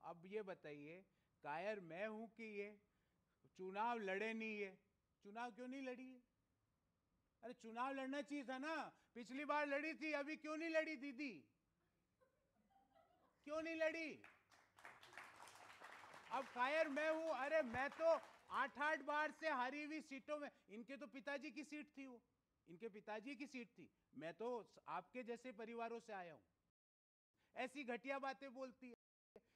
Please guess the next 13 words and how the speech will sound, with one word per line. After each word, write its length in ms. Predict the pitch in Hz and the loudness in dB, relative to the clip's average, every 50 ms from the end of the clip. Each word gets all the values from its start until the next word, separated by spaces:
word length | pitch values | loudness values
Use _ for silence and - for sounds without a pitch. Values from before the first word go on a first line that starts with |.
| _ _ - | _ _ -8
यही 200 | 202 247 285 294 | -6 -4 -4 -4
तो 160 | - - 311 | -2 -2 -2
प्रॉब्लम 520 | 262 226 277 285 285 277 294 294 294 285 302 | 0 2 2 2 2 2 0 -2 -2 0 0
है। 360 | 302 277 226 165 - _ _ _ _ _ - - | 0 0 -2 -6 -10 _ _ _ _ _ -16 -12
सुबह 260 | 185 202 208 247 262 | -10 -6 -4 -2 -2
गाली 340 | 254 233 240 240 254 254 269 | 0 0 0 0 0 -2 -2
दो 200 | 226 254 262 269 | 0 2 2 2
मोदी 340 | 254 233 233 240 208 196 254 | 2 2 -2 -4 -4 -6 -6
जी 140 | 202 226 254 | -8 -8 -10
को 240 | - - 254 254 254 _ _ _ _ _ _ _ _ _ _ _ _ _ _ _ _ _ _ _ _ - | -8 -8 -10 -10 -12 _ _ _ _ _ _ _ _ _ _ _ _ _ _ _ _ _ _ _ _ -8
नाश्ते 400 | 147 160 175 175 - - 180 175 | -4 -4 -4 -4 -6 -8 -10 -8
के 120 | 156 151 | -8 -8
साथ, 220 | 131 - 123 98 | -10 -10 -12 -14